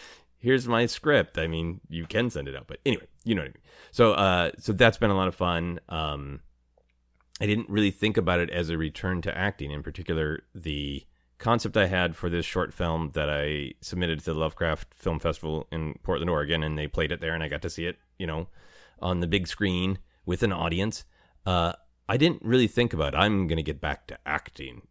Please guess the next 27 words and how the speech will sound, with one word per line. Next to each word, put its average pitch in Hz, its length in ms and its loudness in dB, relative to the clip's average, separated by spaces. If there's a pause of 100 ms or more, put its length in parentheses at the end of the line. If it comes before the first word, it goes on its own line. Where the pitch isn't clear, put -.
It 101 140 -4
was 85 160 -2
like, 78 240 -4
"I 98 100 -2
want 131 220 0
this 123 160 2
idea 98 320 2
to - 140 -4
exist, 82 840 0 (640)
and 82 320 -2
I 90 80 -4
just 98 180 0
wanna 107 160 2
do 98 140 2
it - 80 -2
myself. 78 420 -4
I 76 100 -6
just 76 240 -6
wanna 76 200 -6 (400)
play 76 460 -4
and 80 120 -6
not, 73 240 -8 (160)
you 82 80 -8
know, 76 300 -8
rope 82 260 -4
anybody 73 360 -4
else 71 240 -6